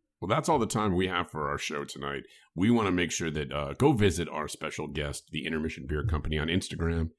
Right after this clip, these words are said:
at Intermission Beer. Follow them on Facebook. Uh, follow Mission, follow the Intermission Pay It Forward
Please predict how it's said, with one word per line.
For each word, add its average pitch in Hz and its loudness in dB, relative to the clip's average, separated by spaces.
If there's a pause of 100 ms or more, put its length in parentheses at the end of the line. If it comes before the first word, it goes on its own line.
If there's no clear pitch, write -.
(220)
at - -6
Intermission 76 -2
Beer. 78 0
Follow 76 -2
them 76 -2
on 69 -4
Facebook. 80 -6 (580)
Uh, 67 -6
follow 92 2
Mission, 92 0
follow 98 0
the 76 -4
Intermission 92 2
Pay 92 2
It 78 -4
Forward 101 0